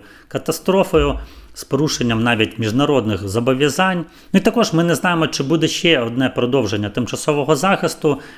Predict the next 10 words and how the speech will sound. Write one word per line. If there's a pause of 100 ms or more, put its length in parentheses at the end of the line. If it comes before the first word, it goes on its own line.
(440)
Е,
хтось
каже,
що
його
вже
ніколи
не
буде,
але